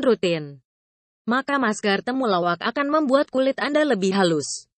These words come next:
Untuk ini, Anda bisa mengolahnya menjadi masker maupun skrup. Caranya, buatlah bubuk temulawak terlebih dahulu. Cara paling mudah adalah cuci bersih temulawak,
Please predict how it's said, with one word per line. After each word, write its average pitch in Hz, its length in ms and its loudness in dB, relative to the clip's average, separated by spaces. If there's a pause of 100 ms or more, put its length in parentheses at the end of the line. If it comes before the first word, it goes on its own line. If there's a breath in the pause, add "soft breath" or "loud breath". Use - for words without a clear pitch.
(560)
Untuk 269 320 -2
ini, 214 320 -2
Anda 175 240 0
bisa 196 300 -2
mengolahnya 247 580 2
menjadi 185 400 2
masker 202 480 0
maupun 151 320 -8
skrup. 147 400 -6 (600)
Caranya, 196 680 -2 (480)
buatlah 277 400 4
bubuk 214 400 -2
temulawak 262 560 2
terlebih 240 400 0
dahulu. 202 640 0 (880)
Cara 240 240 4
paling 233 320 -2
mudah 180 400 0
adalah 170 320 0
cuci 220 400 -4
bersih 254 320 -2
temulawak, 262 720 2